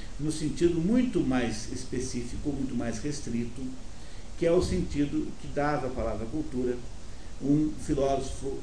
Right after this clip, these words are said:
eh, romano chamado Cícero. O Cícero dizia assim: "Olha, aí estão os campos em volta de nós aqui, todos vocês moram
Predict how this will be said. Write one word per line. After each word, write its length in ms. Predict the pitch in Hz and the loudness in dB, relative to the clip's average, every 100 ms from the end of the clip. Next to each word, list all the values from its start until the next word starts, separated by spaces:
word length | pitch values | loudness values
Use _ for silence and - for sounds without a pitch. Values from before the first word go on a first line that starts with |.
| - | -6
eh, 420 | - 110 113 113 107 | -4 -2 -2 -2 -2
romano 480 | 131 123 127 131 131 | 0 2 2 2 0
chamado 460 | - 117 131 120 113 | -2 0 0 0 -2
Cícero. 540 | - 170 - 107 - - - - - - - - - - - | -4 -4 -4 -2 -2 -4 -6 -6 -6 -6 -6 -6 -6 -6 -4
O 80 | - | -4
Cícero 400 | - 208 202 165 | 0 2 4 2
dizia 240 | 127 143 | 2 2
assim: 340 | 135 - 107 139 | 2 0 2 2
"Olha, 260 | 127 104 104 | 2 0 2
aí 180 | 170 | 2
estão 260 | 170 - 131 | 2 2 0
os 120 | 131 | 0
campos 560 | - 180 190 - - - - | 2 2 2 0 0 -2 -4
em 60 | |
volta 300 | 127 123 120 | 0 0 0
de 100 | 110 | -2
nós 280 | 110 113 107 | -2 -2 -2
aqui, 280 | 139 180 - | -2 -2 0
todos 240 | 175 143 117 | 2 0 0
vocês 340 | 120 127 120 | -2 -2 -2
moram 320 | 113 117 107 | 0 0 -2